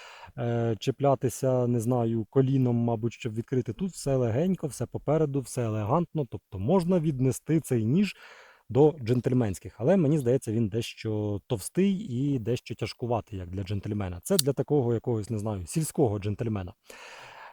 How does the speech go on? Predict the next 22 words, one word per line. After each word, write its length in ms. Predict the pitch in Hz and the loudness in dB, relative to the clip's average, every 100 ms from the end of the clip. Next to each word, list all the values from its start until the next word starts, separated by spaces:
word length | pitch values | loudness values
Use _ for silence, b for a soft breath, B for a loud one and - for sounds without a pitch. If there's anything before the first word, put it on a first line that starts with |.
| - | -6
А, 540 | 117 104 98 95 95 | -4 -2 -2 -2 -4
виглядає 760 | 92 117 131 147 220 202 196 - | 0 2 2 2 2 2 0 -2
клинок, 540 | 139 135 165 170 - 120 | 2 4 4 0 -2 -2
е, 260 | 123 117 | 2 2
досить 340 | 117 180 165 - | 2 0 -2 -6
просто, 680 | 196 214 - - 160 147 127 | -4 -4 -6 0 4 4 4
високі 500 | 131 - 160 - 131 | 2 0 -2 -2 -8
спуски, 600 | - - 185 - - 123 | -6 -2 -2 -2 -2 0
десь 360 | 117 113 - | 2 0 -6
три 280 | - - 135 | -8 -2 -2
четвертих 720 | - 120 110 117 104 110 - | -2 -6 -2 -2 -2 -6 -6
від 120 | 110 | -10
клинка, 520 | - 107 104 160 185 180 _ | -6 -4 -2 0 -2 -2 _
логотип 500 | 120 113 113 - 117 - - | 0 2 2 0 -2 -2 -4
Firebird, 580 | 131 117 107 127 196 - 180 - | -2 0 0 0 -2 -2 -16 -6
і 180 | 131 151 | -2 -2
з 80 | |
правої 440 | - 127 139 120 107 | -2 2 4 4 0
сторони 420 | - 117 143 190 | -2 -2 2 2
у 100 | 139 | 2
нас 340 | 113 127 - - | 2 0 -4 -8
напис, 800 | 107 123 131 _ 120 107 - | -2 -2 -2 _ -4 -4 -6